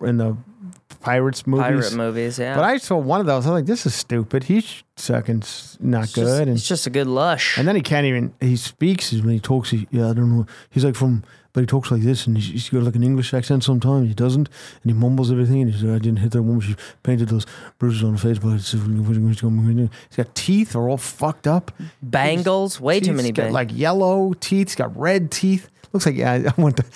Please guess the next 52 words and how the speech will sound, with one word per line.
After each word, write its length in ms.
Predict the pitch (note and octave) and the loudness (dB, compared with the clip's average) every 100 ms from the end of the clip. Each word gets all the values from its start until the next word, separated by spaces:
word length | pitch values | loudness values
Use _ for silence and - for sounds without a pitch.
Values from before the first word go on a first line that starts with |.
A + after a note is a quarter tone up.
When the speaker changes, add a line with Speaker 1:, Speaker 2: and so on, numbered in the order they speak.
| - | -6
Speaker 1:
looks 180 | G3 G#3 | 0 2
like 60 | D3+ | 2
his 80 | B2+ | 0
teeth 220 | A3+ G#3 | 0 2
look 80 | E3 | 0
like 160 | C3+ | 0
Indian 400 | G3+ G#3 D#3+ C3 | 0 2 2 0
corn. 360 | A#2 B2 G#2+ A2 | 0 0 0 0
Yeah, 180 | D3+ - | 0 0
Indian 320 | E3+ F#3 F3+ | 0 2 0
corn 320 | A3 F#3 F#3 | 0 0 0
used 160 | F3+ - | 0 0
to 140 | E3 - | -2 -2
Speaker 2:
<laughs> 100 | - | -10
Ma-, 360 | C3 C3+ E3 C#3 | -4 0 0 0
Speaker 1:
different 180 | E3 C#3+ | -2 0
Speaker 2:
Maza, 460 | D3 D3+ D3 C3+ | 2 0 0 -2
Speaker 1:
co-, 80 | B2 | 0
Speaker 2:
um, 60 | C3+ | 0
Speaker 1:
yeah, 280 | C#4 G3 | 2 2
Speaker 2:
m- 60 | B2 | 0
Speaker 1:
they 80 | D#3 | -2
used 140 | E3+ | 0
to 60 | D3+ | 0
hang 220 | D3 D#3 | 0 0
on 140 | D#3 | 2
your 80 | C#3+ | 0
door 480 | A#2+ D3 E3+ E3+ F3 - _ - | 0 0 2 0 -2 -8 _ -4
at, 180 | B2+ B2+ | -2 2
uh, 220 | B2+ A#2+ | 0 0
at, 240 | B2+ A#2+ A#2+ | -2 -2 -2
um, 500 | A#2 A2+ A2 G#2 A2 _ _ _ | 0 0 0 -2 -6 _ _ _
we 80 | C3 | -2
used 100 | D3 | 0
to 60 | C#3 | 2
hang 180 | C#3 C3+ | 2 2
it 80 | |
on 80 | B2+ | 2
the 80 | B2 | 0
door 360 | A2 B2 A#2+ A2+ | 0 0 0 -2
at, 140 | - | -2
uh, 140 | A#2 - | -4 -2
uh, 140 | A#2 A2+ | -2 -2
back 320 | A#2+ A#2+ - | -2 -2 -2
at, 100 | B2 | -2
at, 160 | A#2 | -2
uh, 140 | A#2+ A2+ | 0 0
Long 320 | A2+ A#2+ A#2 | 0 0 2
Island 220 | A#2+ A2 | 0 0
at, 160 | G#2+ - | -4 -4
around 240 | A#2 G#2+ | -4 -2
Halloween, 520 | G#2+ B2+ A#2+ A#2 G#2+ | 0 0 2 2 0